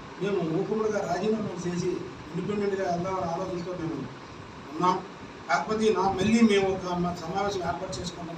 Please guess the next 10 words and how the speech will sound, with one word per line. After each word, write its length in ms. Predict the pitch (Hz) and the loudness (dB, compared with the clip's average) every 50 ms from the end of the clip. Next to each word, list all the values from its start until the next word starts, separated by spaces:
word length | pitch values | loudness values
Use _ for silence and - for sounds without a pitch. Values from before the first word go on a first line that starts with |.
| 160 | -6
నాలుగు 180 | 156 160 175 175 | -6 -4 -4 -4
మండలాలు 300 | 175 175 170 170 165 - | -4 -4 -4 -6 -8 -8
కూర్చున్నాం. 400 | 185 - - 160 156 156 139 - - - - - - - - - - - | -10 -12 -12 -12 -12 -12 -10 -12 -12 -12 -12 -14 -14 -14 -14 -12 -8 -4
నాలుగు 240 | - 202 208 214 214 | -2 0 0 0 0
మండలాల 300 | 202 202 196 196 190 180 | 2 2 2 2 0 0
పెద్దలు 320 | 165 185 180 170 190 185 | -2 -4 -4 -4 -2 0
అందరూ 200 | 180 180 180 185 | 0 0 0 0
కూర్చొని 500 | 180 - - 170 170 - 175 175 175 160 - - - - - - - - - - | -2 -4 -4 -6 -6 -6 -6 -6 -6 -6 -6 -8 -12 -12 -12 -12 -12 -10 -4 2
మాలో 240 | 165 175 185 190 180 | 4 4 4 4 2
ఎవరైతే 640 | 175 165 170 185 196 202 196 208 214 196 - - | 2 2 2 2 2 2 2 4 2 2 2 0